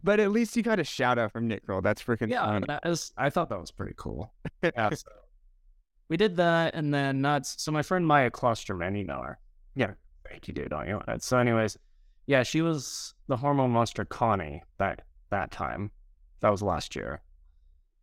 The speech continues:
Speaker 2: The year before, no, not the year before that. A few years before that, I did her up as Leela from Futurama. So I made her prosthetic with,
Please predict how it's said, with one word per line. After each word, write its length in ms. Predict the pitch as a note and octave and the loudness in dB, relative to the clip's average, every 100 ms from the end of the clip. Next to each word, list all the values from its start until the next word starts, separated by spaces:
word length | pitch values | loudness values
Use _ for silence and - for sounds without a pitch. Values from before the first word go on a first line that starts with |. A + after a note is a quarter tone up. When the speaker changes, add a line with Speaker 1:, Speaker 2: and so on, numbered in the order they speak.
| _ _ _ _ _ | _ _ _ _ _
Speaker 2:
The 60 | C3+ | 0
year 80 | C#3+ | 0
before, 400 | B2 - - F#3 | 0 -6 -10 -4
no, 200 | E3+ F3 | 0 2
not 180 | E3 D#3 | 4 2
the 80 | C#3+ | 2
year 120 | C#3 | 0
before 300 | A2+ - C3 | -2 -2 0
that. 220 | G#2+ F2 | 0 -2
A 80 | A#2 | -6
few 220 | - B3+ | -4 0
years 200 | C4+ C3+ | 2 2
before 340 | - A#2+ B2+ A#2 | -2 -4 0 2
that, 260 | A2+ A2 | 2 2
I 280 | A#2 A#2 A2+ G#2+ | -2 -2 -4 0
did 140 | C3 | 2
her 80 | C3 | 4
up 140 | B2 A2 | 4 2
as 140 | G2+ | 0
Leela 400 | G#2+ A#2+ A2+ G#2 | 0 2 4 2
from 140 | - | -2
Futurama. 760 | G2+ - G#2+ - G2 F#2+ E2+ F2 | -6 -2 -2 0 0 0 0 -4
So 120 | - | -2
I 40 | G#2 | 0
made 140 | G#2+ | 2
her 80 | G2+ | 0
prosthetic 840 | - A2+ G2+ - A2+ G#2 F#2+ - | 2 0 0 -2 2 2 0 -2
with, 240 | G2 F#2 | -4 -6